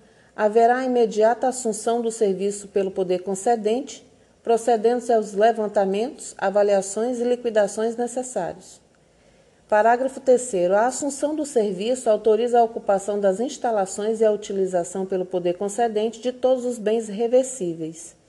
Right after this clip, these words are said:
Parágrafo quarto. No caso previsto no inciso um e dois deste artigo,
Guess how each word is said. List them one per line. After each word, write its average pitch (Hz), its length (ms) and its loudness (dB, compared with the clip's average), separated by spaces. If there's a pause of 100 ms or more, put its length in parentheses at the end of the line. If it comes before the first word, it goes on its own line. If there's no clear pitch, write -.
(540)
Parágrafo 190 520 0
quarto. 233 480 -2 (440)
No 247 140 2
caso 254 640 0 (280)
previsto 196 640 2
no 208 180 2
inciso 180 680 -2 (140)
um 202 300 0 (160)
e 196 120 -6
dois 180 460 2
deste 180 300 -2
artigo, 208 600 -2